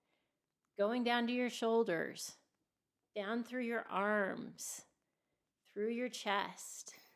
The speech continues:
down to your seat, down your legs, down to your feet. What is the feet,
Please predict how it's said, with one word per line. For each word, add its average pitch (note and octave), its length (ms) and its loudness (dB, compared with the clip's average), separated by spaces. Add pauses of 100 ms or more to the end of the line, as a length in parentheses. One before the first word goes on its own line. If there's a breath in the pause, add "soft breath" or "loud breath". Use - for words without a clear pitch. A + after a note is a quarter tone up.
down G3 240 0
to G#3+ 60 -4
your A3+ 180 -2
seat, - 600 -12 (180)
down F#3+ 260 4
your G#3+ 120 2
legs, G3+ 960 -4 (920)
down F#3+ 220 0
to G3+ 60 -6
your A3+ 120 -2
feet. A3+ 300 -6
What G#3 140 0
is A3 140 0
the A3+ 100 0
feet, G#3+ 360 -4